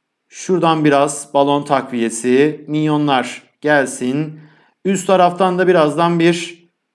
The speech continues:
şöyle tazımı atıp balon takviyesini gönderiyorum. Evet, şu alanda bir dondurmamızı kullanalım. X yayını donduraydık daha güzel olurdu bu arada. Sıkıntı yok, gayet güzel ilerliyoruz. Kraliçemiz sağ olsun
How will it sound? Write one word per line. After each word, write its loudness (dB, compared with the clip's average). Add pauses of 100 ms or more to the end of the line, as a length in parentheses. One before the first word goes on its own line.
(140)
şöyle 0
tazımı -2
atıp -2
balon 0
takviyesini -2
gönderiyorum. 0 (640)
Evet, 2
şu 0
alanda 2
bir 2
dondurmamızı 0
kullanalım. -2
X -2
yayını 2
donduraydık 2
daha 2
güzel -2
olurdu 2
bu 4
arada. 0 (300)
Sıkıntı 0
yok, 2
gayet 2
güzel 2
ilerliyoruz. 2
Kraliçemiz 0
sağ 4
olsun -2